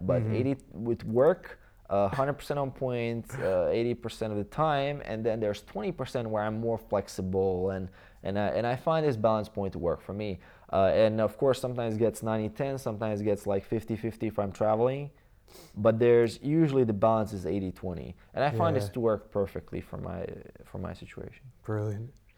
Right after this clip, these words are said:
Speaker 2: It's been, uh, as, as I say, like, I really, really enjoy listening to your answers. So much of what you say resonates with me. I've been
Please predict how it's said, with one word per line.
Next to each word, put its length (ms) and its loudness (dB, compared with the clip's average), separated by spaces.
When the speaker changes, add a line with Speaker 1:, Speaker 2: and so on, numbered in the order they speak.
Speaker 2:
It's 140 -6
been, 240 -2
uh, 120 -2
as, 100 -4
as 240 0
I 40 2
say, 220 0
like, 200 0
I 80 4
really, 520 2
really 300 2
enjoy 280 2
listening 340 -4
to 80 -8
your 100 2
answers. 460 -2
So 200 4
much 240 4
of 100 -2
what 140 0
you 80 -2
say 160 -4
resonates 540 0
with 100 -12
me. 160 -2
I've 220 -2
been 400 -4